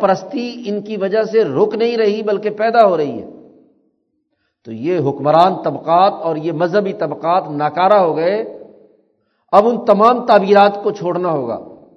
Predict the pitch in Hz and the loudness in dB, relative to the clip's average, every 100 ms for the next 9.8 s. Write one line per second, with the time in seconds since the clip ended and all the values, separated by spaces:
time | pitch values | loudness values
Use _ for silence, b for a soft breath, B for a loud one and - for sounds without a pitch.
0 | _ - 170 175 147 139 147 156 156 151 | _ 2 4 4 -4 0 4 6 6 8
1 | 185 208 - - 165 165 175 - - - | 6 6 0 -4 2 4 4 0 -8 -14
2 | - - - 143 131 156 170 196 180 185 | -20 -18 -4 -4 -2 -2 2 2 2 -2
3 | 185 - 175 170 165 175 165 165 160 170 | -4 -4 -4 -4 0 0 -2 -6 -6 -6
4 | 165 160 160 147 151 151 - - 160 143 | -6 -12 -8 -6 -4 -4 -4 -4 -10 -6
5 | 156 156 170 175 190 208 214 B B B | -6 -8 -14 -10 -8 -8 -10 B B B
6 | - 247 - 220 226 208 180 180 208 220 | -10 -8 -6 -4 -4 0 2 2 -2 -6
7 | 160 190 180 202 185 233 233 165 170 196 | -4 -4 0 0 0 -2 -2 -4 -6 -4
8 | 226 196 160 151 143 - B B B 107 | -4 -4 -4 -4 -4 -8 B B B -16
9 | 156 160 220 196 143 143 185 | -14 -10 -2 -2 -2 0 2